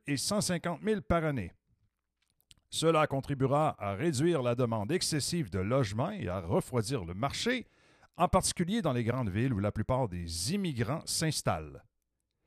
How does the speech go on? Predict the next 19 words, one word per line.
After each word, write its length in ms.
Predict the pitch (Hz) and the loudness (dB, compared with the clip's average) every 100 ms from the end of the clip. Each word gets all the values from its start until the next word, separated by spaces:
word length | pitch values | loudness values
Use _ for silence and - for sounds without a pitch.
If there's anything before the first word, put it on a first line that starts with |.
| _ _ | _ _
Modifiera 640 | - 147 160 202 180 180 185 | 0 2 2 2 2 2 2
la 100 | 170 | 0
cible 400 | - 196 147 110 | 0 -2 -2 -2
d'inflation 500 | 147 175 156 - 160 | -2 0 0 0 0
de 60 | |
la 60 | 117 | -2
Banque 180 | 104 120 | -2 -2
du 140 | 107 | -4
Canada 440 | 135 123 120 139 143 | -2 -2 0 0 -2
de 220 | 92 90 | -4 -8
deux 260 | 78 147 | 2 4
pour 200 | 214 151 | 4 0
cent 320 | 101 - 214 170 - | -2 0 -2 -4 -4
à 160 | 139 | -2
zéro. 640 | 98 85 123 185 160 92 - _ _ _ _ | -2 -2 0 4 4 4 -2 _ _ _ _
Cela 300 | - - 117 | -8 -4 -2
freinera 440 | 113 120 117 110 113 | -2 -2 0 0 0
l'inflation 640 | 123 - 123 120 160 165 | -2 -2 -2 -2 -2 -2
dans 160 | 98 | -4